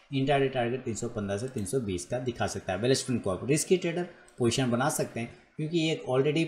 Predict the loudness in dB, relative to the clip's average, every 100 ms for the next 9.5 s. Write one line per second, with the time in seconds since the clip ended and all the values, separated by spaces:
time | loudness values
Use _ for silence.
0 | 2 2 2 2 2 2 0 -4 -10 -20
1 | 0 2 4 4 2 2 0 2 2 4
2 | 2 0 -4 -6 -6 -2 -2 0 -2 -2
3 | -6 -2 0 0 -2 -4 -2 -2 -2 -4
4 | -4 -6 -8 -8 -6 -4 -2 -2 -2 -2
5 | -2 -2 -4 -4 -4 -6 -14 -20 -4 0
6 | 0 -2 -6 -2 -2 -2 -6 -8 -6 -6
7 | -2 -2 0 -2 -2 -2 0 2 4 4
8 | 6 6 4 4 0 0 -2 -4 -6 -6
9 | -4 -2 -2 -4